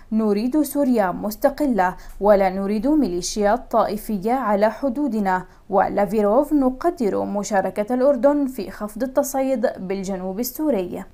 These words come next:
تأكيد أردني روسي على الحل السلمي في سوريا. وصول قافلة تزويد المستشفى الميداني الأردني إلى غزة.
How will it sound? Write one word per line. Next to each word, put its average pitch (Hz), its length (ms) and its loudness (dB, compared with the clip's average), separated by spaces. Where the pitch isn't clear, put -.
تأكيد 320 420 4
أردني 220 760 2
روسي 240 500 2
على 226 260 4
الحل 233 400 0
السلمي 262 640 0
في 254 220 -4
سوريا. 180 560 -6
وصول 294 480 4
قافلة 214 480 2
تزويد 214 680 0
المستشفى 208 640 -2
الميداني 269 580 4
الأردني 226 720 -2
إلى 226 180 0
غزة. 190 420 -2